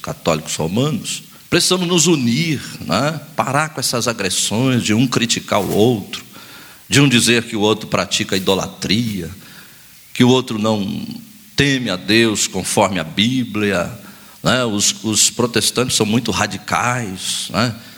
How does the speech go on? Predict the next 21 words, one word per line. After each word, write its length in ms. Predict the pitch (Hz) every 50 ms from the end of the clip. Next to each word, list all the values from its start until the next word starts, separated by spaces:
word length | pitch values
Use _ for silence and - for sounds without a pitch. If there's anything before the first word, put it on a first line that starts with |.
| - -
São 160 | - - 113
muito 300 | 110 127 147 147 139 127
fundamentalistas, 1500 | - - - 156 165 156 135 120 110 123 139 139 139 95 - 80 - 101 143 151 131 123 - - - - - - - -
né? 220 | - - 117 127 120
Então 160 | - 175 185
aí 140 | 180 170 175
vão 340 | 143 160 180 208 - - - - - - - - - - - -
de 120 | - 131
um 80 | 135 135
lado 260 | 135 143 156 160 151
e 40 | 139
de 100 | 123 117
outro, 440 | 117 135 160 180 165 - - - - - - - - - - - - - - - - - -
é, 280 | - 98 107 110 - - -
colocando 480 | 139 139 120 107 104 - 127 135 127
adjetivos, 1160 | 120 107 113 107 104 98 95 98 - - 156 170 180 175 170 170 170 160 - - - - - - - - - - - - - - -
e 80 | 120 135
a 40 |
proposta 720 | 135 - 139 139 - - 143 139 156 160 156 - - 156 147
é 140 | 151 156 - -
unir-nos 1200 | 208 220 180 170 180 196 202 202 170 143 - - - - 76 71 - - - - - - - -